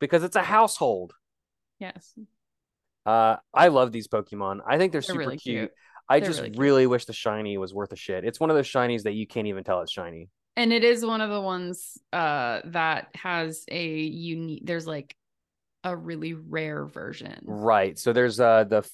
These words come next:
Speaker 1: four where it's, like, two, two parents and two babies, and the rare version is the one where it's two babies and one, or two,
Speaker 2: Only
Speaker 1: two
Speaker 2: child.
Speaker 1: parents and an only child. Yes, correct.
Speaker 2: Yeah.
Speaker 1: Uh, but yeah, if this one had a decent shiny, then I would have gone for this one hands down
Speaker 2: What would
Speaker 1: instead
Speaker 2: you
Speaker 1: of
Speaker 2: have wanted the shiny to be?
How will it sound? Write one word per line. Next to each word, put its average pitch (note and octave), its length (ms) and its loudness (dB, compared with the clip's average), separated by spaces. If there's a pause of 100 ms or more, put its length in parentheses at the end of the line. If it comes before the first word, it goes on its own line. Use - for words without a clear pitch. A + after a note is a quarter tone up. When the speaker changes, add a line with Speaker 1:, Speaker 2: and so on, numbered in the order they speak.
(120)
Speaker 1:
four B2 500 6
where A2 160 2
it's, G#2 140 -2
like, G#2 180 0
two, - 160 -12 (140)
two C3 240 -2 (200)
parents A2+ 380 0
and G#2 80 -10
two A#2 160 -6
babies, G2 520 -4 (360)
and G#2+ 140 0
the G2+ 80 0
rare B2 200 6
version G#2+ 360 2
is G2 100 -4
the G#2 80 -4
one G#2 180 0
where G2 120 0
it's F#2+ 160 -6
two A2 180 -8
babies F#2+ 380 -2
and F#2+ 120 -10
one, F2 300 -8 (380)
or G2 160 -2
two, C#3+ 160 0
Speaker 2:
Only D#2+ 180 -4
Speaker 1:
two - 360 -4
Speaker 2:
child. - 40 -16
Speaker 1:
parents B2 500 2
and G#2+ 140 -4
an G2+ 80 -4
only G2 220 -4
child. D#2+ 340 -6
Yes, F2+ 180 -10
correct. - 280 -10
Speaker 2:
Yeah. E2 80 -12 (400)
Speaker 1:
Uh, F#2+ 180 0
but A#2+ 140 0
yeah, A2+ 100 6
if A2+ 180 2
this F3+ 200 2
one A#3 80 4
had G#3+ 160 6
a D#3 40 4
decent C3 380 -6
shiny, A#2 460 -4 (320)
then A2 520 2 (120)
I G#2+ 180 4
would A2+ 140 4
have G#2 80 -2
gone G2 240 0
for G2+ 100 -8
this F#2+ 180 -4
one F#2+ 120 -8
hands F#2+ 320 -8
down F#2 420 -6
Speaker 2:
What B3 160 0
would D4+ 100 0
Speaker 1:
instead F4+ 120 0
Speaker 2:
you F#4+ 60 0
Speaker 1:
of C#4+ 60 -4
Speaker 2:
have G3+ 60 -8
wanted F3+ 300 -2
the F3+ 60 -8
shiny D3+ 340 -8
to B2+ 80 -12
be? - 300 -18